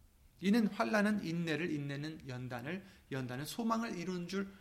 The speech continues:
알미로다." 아멘. 그러니까 환난이나 시험들은, 시련들은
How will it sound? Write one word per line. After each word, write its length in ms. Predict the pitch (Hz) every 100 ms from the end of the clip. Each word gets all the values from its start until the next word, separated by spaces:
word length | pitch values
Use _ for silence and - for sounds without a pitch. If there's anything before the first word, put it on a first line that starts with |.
| - _
알미로다." 920 | 131 120 120 123 151 175 139 117 98 -
아멘. 340 | 127 127 123 98 - - - - -
그러니까 360 | - 170 175 202
환난이나 580 | - 240 233 208 196 196
시험들은, 580 | - 254 220 170 175
시련들은 640 | - 220 220 190 165 175